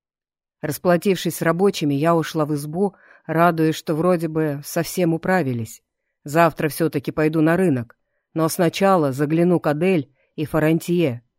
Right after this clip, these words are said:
Не люблю откладывать в долгий ящик то, что задумала. Мои догадки требовали подтверждения — да и мудрость старой ведьмы неоспорима, несмотря на изменившийся в худшую сторону характер.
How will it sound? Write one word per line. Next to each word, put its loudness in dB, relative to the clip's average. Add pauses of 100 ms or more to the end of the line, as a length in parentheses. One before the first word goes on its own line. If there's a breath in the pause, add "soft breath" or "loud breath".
(400)
Не 2
люблю 6
откладывать 0
в -4
долгий 2
ящик 0
то, -4
что -6
задумала. -2 (600)
Мои 6
догадки 4
требовали 2
подтверждения — -2 (340)
да 2
и 8
мудрость 4
старой 4
ведьмы 2 (180)
неоспорима, 0 (380)
несмотря 2
на 2
изменившийся 0
в -14
худшую -4
сторону -2
характер. -2